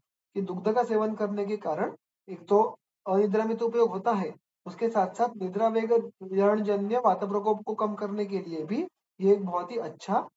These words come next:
प्रत्यनीक द्रव्य है दुग्ध या क्षीर। और अंतिम वेग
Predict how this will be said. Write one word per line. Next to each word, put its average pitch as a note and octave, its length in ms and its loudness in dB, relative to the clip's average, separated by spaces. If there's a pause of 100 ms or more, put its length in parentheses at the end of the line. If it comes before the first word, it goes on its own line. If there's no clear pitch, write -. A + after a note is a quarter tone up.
(180)
प्रत्यनीक G3 640 -2
द्रव्य F3 440 -2
है F#3+ 320 -4 (560)
दुग्ध F#3 360 -2
या A3 100 -2
क्षीर। F#3+ 380 -6 (800)
और F#3+ 120 2
अंतिम G3 400 0
वेग C4+ 360 2